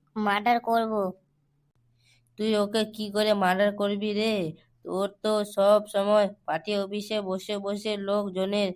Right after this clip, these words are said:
Speaker 2: নিয়ে।
Speaker 1: তুই বন্ধু বুঝতে পারছিস, তাহলে যেই করে হোক এমএলএ সাহেবকে হাত ক-, থেকে আমার ভাইকে ছাড়িতে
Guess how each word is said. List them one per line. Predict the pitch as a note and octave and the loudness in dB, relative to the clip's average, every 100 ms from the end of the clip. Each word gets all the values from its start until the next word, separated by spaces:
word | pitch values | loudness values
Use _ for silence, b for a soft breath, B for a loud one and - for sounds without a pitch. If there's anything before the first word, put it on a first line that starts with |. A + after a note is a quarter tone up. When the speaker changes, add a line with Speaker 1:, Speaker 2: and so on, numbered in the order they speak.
| b b _ | b b _
Speaker 2:
নিয়ে। | D#3+ F3+ G3+ F#3+ D#3 _ _ _ _ _ _ _ _ _ _ _ _ _ _ _ _ _ _ _ _ _ - | -6 -2 0 0 -4 _ _ _ _ _ _ _ _ _ _ _ _ _ _ _ _ _ _ _ _ _ -8
Speaker 1:
তুই | A#3 B3+ | -2 -2
বন্ধু | A#3 A#3+ B3 C4 B3 | 2 2 2 0 0
বুঝতে | A#3 A#3 C4 B3+ | -2 -4 -2 0
পারছিস, | A#3+ G#3+ A3 B3 B3 | 4 2 2 -6 -2
তাহলে | A#3+ B3 B3 G#3 | 0 2 0 0
যেই | A3 A#3 | 0 0
করে | A#3+ B3 B3 | 0 0 0
হোক | A#3 A#3+ B3+ B3 B B - | 0 2 2 0 B B -6
এমএলএ | G#3+ A#3 A#3+ A#3+ | -2 0 2 0
সাহেবকে | A#3+ A3 A#3 A#3 - B3+ B3 G#3+ G3 | 2 2 2 0 -4 -2 0 -2 -2
হাত | G#3 A3+ - _ | 4 4 2 _
ক-, | A#3 A3+ | -6 -6
থেকে | - G#3+ A#3+ A#3 | -4 -4 0 0
আমার | F#3+ G#3+ A#3 A3 | 2 0 0 -2
ভাইকে | - G3 G#3+ A3 A#3+ | -4 -6 -4 -4 -6
ছাড়িতে | - F#3+ G#3+ G#3+ | -4 -4 -4 -4